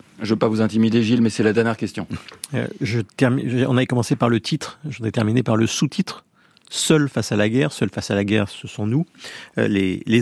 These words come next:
Speaker 2: Européens. Euh, que peut-on faire ? Vous dites à la fois il faut être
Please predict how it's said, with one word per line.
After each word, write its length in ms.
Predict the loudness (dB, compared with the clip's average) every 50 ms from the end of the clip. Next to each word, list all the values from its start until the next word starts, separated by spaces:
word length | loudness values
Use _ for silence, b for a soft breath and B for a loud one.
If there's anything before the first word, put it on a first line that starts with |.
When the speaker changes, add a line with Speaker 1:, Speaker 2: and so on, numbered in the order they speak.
| 4 4
Speaker 2:
Européens. 520 | 2 2 2 2 2 2 2 2 2 0 B B B B B B B B -2
Euh, 320 | 0 2 2 2 0 -2 -4 -8 _ _ _ _ _ _ -20 _ _ _ _ 2
que 100 | 4 4
peut-on 380 | 4 4 2 2 2 2 2
faire ? 180 | 2 2 2 2
Vous 100 | 2 0
dites 200 | -2 0 0 0
à 40 | 0
la 40 | 2
fois 120 | 2 0
il 60 | 2
faut 120 | 2 2 0
être 120 | 0